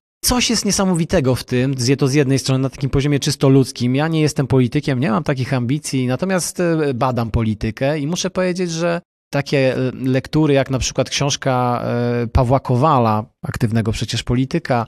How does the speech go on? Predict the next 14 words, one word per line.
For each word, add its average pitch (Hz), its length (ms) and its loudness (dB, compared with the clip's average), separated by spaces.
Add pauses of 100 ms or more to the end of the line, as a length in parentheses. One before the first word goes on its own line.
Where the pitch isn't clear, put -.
(200)
który 123 320 2
to, 123 380 0
e, 120 160 -2
z 113 100 -4
punktu 127 260 -2
widzenia 120 380 2
naukowego 123 540 2
analizował 120 500 2
ostatnie, 120 500 -2 (320)
ostatnie 123 360 0
lata, 120 420 2 (280)
e, 113 680 -2
funkcjonowania 120 720 2
ekipy 117 480 2